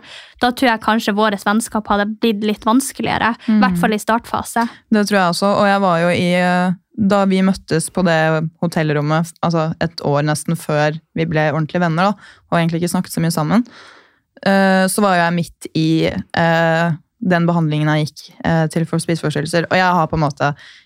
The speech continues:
Speaker 2: jeg fikk angst som trettenåring og har gått til psykolog siden jeg var tretten. Eh, men den, da hadde jeg tjue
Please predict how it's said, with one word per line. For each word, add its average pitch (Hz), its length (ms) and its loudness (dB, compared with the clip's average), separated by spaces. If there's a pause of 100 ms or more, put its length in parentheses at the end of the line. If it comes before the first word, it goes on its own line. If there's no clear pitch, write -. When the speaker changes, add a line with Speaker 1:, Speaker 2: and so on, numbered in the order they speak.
(180)
Speaker 2:
jeg 185 160 0
fikk 165 220 -4 (100)
angst 147 260 -2
som 160 140 0
trettenåring 160 640 -2
og - 80 -4
har 160 80 0
gått 147 200 -2
til - 100 -10
psykolog 151 500 -2
siden 156 320 -4
jeg 147 80 2
var 147 100 0
tretten. 180 440 -4 (580)
Eh, 175 400 2
men 180 180 2
den, 165 420 2 (280)
da 180 160 2
hadde 180 220 2
jeg 170 100 -2
tjue 170 380 0